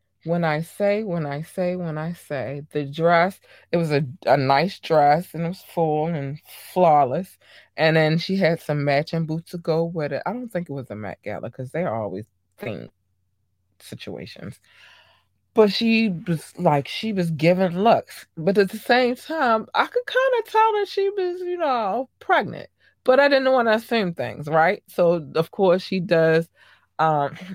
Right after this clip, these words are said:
<clears throat> S N L, um, this following weekend, this weekend that just passed. And, um, she announced her pregnancy.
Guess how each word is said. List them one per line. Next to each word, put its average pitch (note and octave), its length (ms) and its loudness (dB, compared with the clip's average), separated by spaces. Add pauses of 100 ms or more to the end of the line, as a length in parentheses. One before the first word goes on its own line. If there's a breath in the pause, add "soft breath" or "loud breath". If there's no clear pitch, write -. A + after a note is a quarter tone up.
(100)
<clears throat> - 300 -20
S F3+ 220 -2
N G#3+ 140 -2
L, D3+ 380 -2 (840)
um, D3+ 340 -2
this D#3 240 -8 (400)
following D#3 500 0
weekend, D3+ 520 -4 (240)
this - 180 -14
weekend C#3 280 -6
that D3+ 120 -4
just E3 240 -8
passed. E3 420 -8 (680 loud breath)
And, E3 260 2
um, C3 680 -2
she A#3 260 -2
announced F#3+ 420 -2
her F#3+ 120 -2
pregnancy. F3+ 760 -6